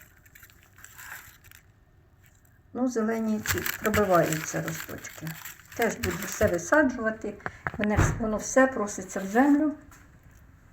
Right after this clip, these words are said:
Треба садити. Ну, така в мене краса.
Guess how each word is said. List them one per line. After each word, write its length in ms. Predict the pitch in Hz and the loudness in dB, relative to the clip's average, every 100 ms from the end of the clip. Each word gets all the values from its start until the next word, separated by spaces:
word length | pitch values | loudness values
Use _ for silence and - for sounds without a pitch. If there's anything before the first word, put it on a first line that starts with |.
| - - - - - - - - | -20 -20 -20 -20 -20 -20 -20 -8
Треба 300 | 214 214 233 | -6 -4 -4
садити. 580 | - 170 165 160 - - - - - | -4 -4 -4 -4 -10 -12 -16 -16 -2
Ну, 300 | 226 277 269 | 0 0 0
така 300 | - - 220 | -2 0 2
в 60 | 240 | 4
мене 320 | 220 208 208 - - - - - - - - - - - - | 4 0 -4 -8 -16 -20 -20 -20 -20 -20 -20 -20 -20 -20 -14
краса. 680 | - 196 196 - 269 302 | -6 -4 -4 4 4 4